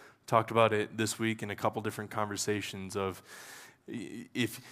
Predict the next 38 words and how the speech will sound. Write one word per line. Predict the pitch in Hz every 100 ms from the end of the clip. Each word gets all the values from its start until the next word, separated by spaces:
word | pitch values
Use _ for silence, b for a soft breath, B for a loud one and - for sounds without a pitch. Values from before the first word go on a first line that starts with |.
| B
if | 123
you | 123
naturally | 131 143 165 165 180 151
lean | 139 156 175 180
towards | 143 156 143 113
the | 127
passive | 123 - 165 202 190 151 113
side, | - 110 113
there's | 117 127
only | 147 180
so | 147 - 190 190
long | 175 165 165
before | 131 113 135
something | 127 165 170 180
comes | 156 151 147 143
in | 143
and | 113
pokes | - 143 151 -
you | 143
enough | 123 131 117 - - - - -
to |
where | 135
you | 139
go, | 131 127
"This | 117 147 151
isn't | 143 123
working," | 127 135 135 117
and | 110
you | 110
try | 110 135
and | 120 110
pendulum | - 156 165 156 127
swing | - 127 117
over | 113 110
to | -
the | 113
aggressive | 104 120 123 123 107
side. | - 113 95 151